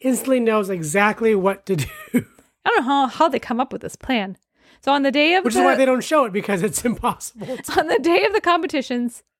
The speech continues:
Speaker 2: Taylor and Gabriella use the school's computers to delay the championship game by hacking the power in the gym,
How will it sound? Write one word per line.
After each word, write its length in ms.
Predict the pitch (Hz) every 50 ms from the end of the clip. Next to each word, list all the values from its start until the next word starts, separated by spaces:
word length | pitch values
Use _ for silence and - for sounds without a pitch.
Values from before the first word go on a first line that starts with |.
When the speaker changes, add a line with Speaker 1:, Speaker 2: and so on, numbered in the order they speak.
| _ _ _ _ -
Speaker 2:
Taylor 320 | - 254 269 262 269 277 285
and 180 | 285 262 226
Gabriella 440 | 220 208 202 226 233 220 202 208 208
use 280 | 220 202 214 214 - -
the 80 | 202
school's 320 | - - - 226 226 240 -
computers 640 | - 359 359 - 269 254 240 240 247 269 269 - - -
to 140 | - 247
delay 500 | 202 185 214 196 196 190 202 220 226 247
the 120 | 247 320 330
championship 580 | - - 311 285 277 320 320 262 - 320 - -
game 260 | 269 247 247 254 247
by 140 | 220 208 190
hacking 360 | - 226 262 - - 370 359
the 60 | 370
power 320 | - - 302 285 285 277 269
in 80 | 277 311
the 60 | 330
gym, 380 | 247 277 247 247 240 247 247